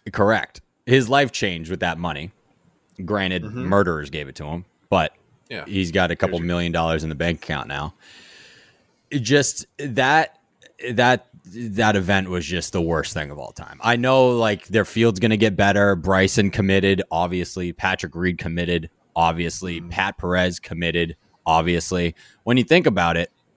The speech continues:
Speaker 1: and aside from, Pat Perez is a good guy, whatever. Uh,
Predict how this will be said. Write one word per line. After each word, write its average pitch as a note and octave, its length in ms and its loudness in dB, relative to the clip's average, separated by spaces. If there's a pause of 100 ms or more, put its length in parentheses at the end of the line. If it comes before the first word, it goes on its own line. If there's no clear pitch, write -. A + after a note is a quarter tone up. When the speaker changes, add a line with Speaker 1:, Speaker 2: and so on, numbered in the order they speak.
(680)
Speaker 1:
and C#3 180 -4 (140)
aside D3 320 2
from, B2+ 120 -6
Pat C#3+ 220 2
Perez A2+ 300 4
is F2 100 -8
a F2+ 60 -6
good E2+ 200 -4
guy, E2+ 220 0
whatever. D#2+ 400 -2 (960)
Uh, - 60 -16